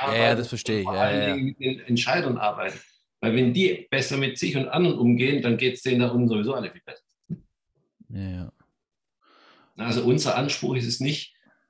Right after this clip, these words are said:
Speaker 2: da mal mit den Gewerbetreibenden zu arbeiten, ganz unten in Anführungszeichen, ich weiß, nichts gut genug sind, sondern wir haben ja alle noch einen Job, unsere, unsere Berufung und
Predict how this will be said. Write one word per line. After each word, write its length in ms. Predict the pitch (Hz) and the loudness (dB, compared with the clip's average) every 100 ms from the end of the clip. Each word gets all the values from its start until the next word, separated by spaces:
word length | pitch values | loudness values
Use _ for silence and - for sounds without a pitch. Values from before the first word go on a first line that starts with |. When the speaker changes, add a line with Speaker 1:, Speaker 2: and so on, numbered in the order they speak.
| - | -4
Speaker 2:
da 160 | 113 120 | 0 2
mal 360 | 120 117 113 | 2 2 0
mit 260 | 120 120 - | 0 0 0
den 140 | 117 | 0
Gewerbetreibenden 920 | 110 104 110 - - 139 143 143 143 | 0 0 0 -2 -6 -6 -6 -6 -8
zu 140 | - 104 | -6 -4
arbeiten, 400 | 120 131 123 107 | -2 -2 -4 -4
ganz 240 | 113 107 | -6 -4
unten 340 | - 143 - 143 | -2 -2 -2 -4
in 100 | 110 | -4
Anführungszeichen, 720 | 131 127 135 127 120 120 110 | -4 -4 -4 -4 -2 -2 -2
ich 100 | - | -4
weiß, 240 | 104 - | -4 -2
nichts 220 | 113 - | -6 -2
gut 200 | 120 120 | 0 2
genug 240 | 117 107 - | 2 0 2
sind, 320 | 131 170 175 | 0 2 0
sondern 360 | 98 113 113 | 0 2 2
wir 100 | 107 | 2
haben 120 | 113 120 | 2 2
ja 80 | |
alle 180 | 113 123 | 2 2
noch 120 | 120 | 2
einen 80 | 110 | 0
Job, 280 | 104 147 123 | -4 -4 -2
unsere, 460 | 123 - 117 110 - | -2 0 0 0 -2
unsere 300 | 107 107 - | -6 -4 -4
Berufung 600 | 110 139 156 - 135 120 | -2 0 -2 -2 -4 -4
und 240 | 104 | -4